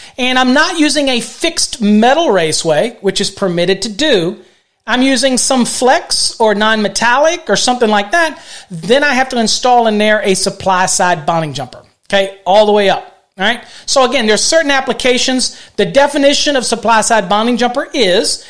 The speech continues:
it's a conductor installed on the supply side of a service or within service equipment enclosures, or for a separately derived system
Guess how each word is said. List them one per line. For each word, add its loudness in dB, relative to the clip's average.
it's -2
a 0
conductor 0
installed 4
on 0
the 0
supply 0
side 2
of 2
a -2
service 0
or 6
within 0
service 0
equipment 0
enclosures, 0
or 4
for -2
a 0
separately 0
derived 2
system -4